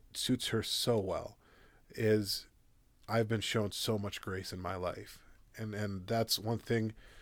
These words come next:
um, maybe it comes off as selfish, I don't know, but it, it reminds me,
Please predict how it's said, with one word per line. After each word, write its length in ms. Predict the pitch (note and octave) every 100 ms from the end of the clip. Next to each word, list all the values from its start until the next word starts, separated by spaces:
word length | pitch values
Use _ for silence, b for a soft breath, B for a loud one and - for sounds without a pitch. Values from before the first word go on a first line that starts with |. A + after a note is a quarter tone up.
| b b
um, 460 | G#2+ G2+ F#2+ G2 F#2+ - A2+
maybe 160 | A2
it 60 | A2+
comes 180 | A2 A2
off 160 | G#2 -
as 80 | -
selfish, 400 | A2 - A2+ G2+
I 80 |
don't 200 | G#2 F#2
know, 280 | G2+ G#2+ A#2 - b b b b b -
but 240 | A2 G2+ - - - - - -
it, 140 | A#2+ A#2
it 140 | A#2+ A2
reminds 520 | A2 A2 A#2 B2 G#2
me, 380 | G#2 G#2 G#2